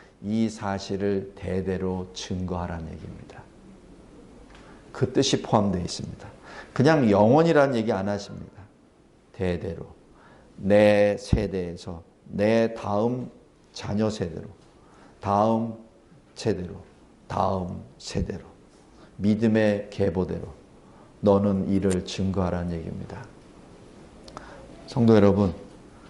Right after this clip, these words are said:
시편 구십 편, 모세가 자기 누이, 자기 형, 자기 동족들이 어떠한 모습으로든지 죽어가는 그 현장에서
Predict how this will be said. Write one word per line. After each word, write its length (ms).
시편 500
구십 300
편, 180
모세가 640
자기 360
누이, 500
자기 420
형, 360
자기 420
동족들이 920
어떠한 480
모습으로든지 1040
죽어가는 760
그 180
현장에서 720